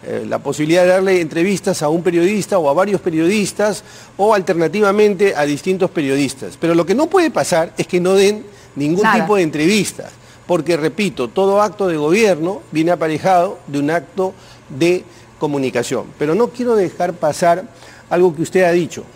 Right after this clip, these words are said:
Speaker 1: quisiera remarcarlo más bien.
Speaker 2: Mm.
Speaker 1: El poder,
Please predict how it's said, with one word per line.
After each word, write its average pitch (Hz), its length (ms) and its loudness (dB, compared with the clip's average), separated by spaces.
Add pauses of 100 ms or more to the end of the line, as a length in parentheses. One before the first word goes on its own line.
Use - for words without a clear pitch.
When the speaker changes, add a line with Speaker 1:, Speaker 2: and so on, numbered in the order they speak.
(140)
Speaker 1:
quisiera 160 240 2
remarcarlo 147 600 0
más 135 160 -2
bien. 120 240 -4 (100)
Speaker 2:
Mm. 185 120 -8 (600)
Speaker 1:
El 175 160 4
poder, 202 680 2